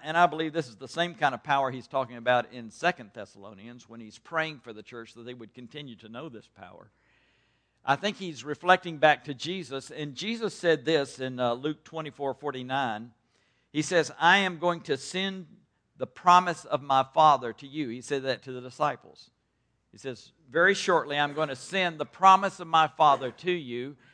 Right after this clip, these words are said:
And then if you look in Acts one eight, he defines what the promise of his Father is. And the promise of his Father is this in Acts one eight, "You will receive power when the Holy Spirit comes on you."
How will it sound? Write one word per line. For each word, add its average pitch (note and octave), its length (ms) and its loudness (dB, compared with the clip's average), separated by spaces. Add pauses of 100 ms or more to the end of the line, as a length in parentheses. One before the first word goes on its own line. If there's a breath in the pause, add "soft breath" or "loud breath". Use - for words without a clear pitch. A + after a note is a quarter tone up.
(280 soft breath)
And D3 180 -2
then G3 220 2
if D#3+ 220 -2
you E3 100 -4
look F#3+ 260 0
in D3+ 100 -2
Acts D#3+ 320 2
one D#3 280 -2
eight, E3+ 380 4
he E3 140 -2
defines F3+ 640 2
what E3 140 -8
the D#3+ 100 -10 (200)
promise F3 440 4
of D3+ 120 -4
his D3 180 -10
Father D#3+ 440 6
is. C#3 400 -2 (240 soft breath)
And D3 140 -8
the D3 60 -8
promise F3 440 2
of D3+ 80 -2
his D3 160 0
Father E3 380 6
is B2+ 100 -6
this E3 260 0
in C3+ 80 -10
Acts C#3 240 0
one D3 240 -6
eight, D#3+ 300 4 (340 soft breath)
"You G#3+ 540 -4 (160)
will F#3+ 580 4
receive F#3 640 -8 (240)
power D3+ 840 4 (520)
when F3+ 260 -4
the F3 100 2
Holy D#3+ 300 0
Spirit D3+ 480 -6
comes C#3 280 -12
on C3 240 -8
you." - 120 -20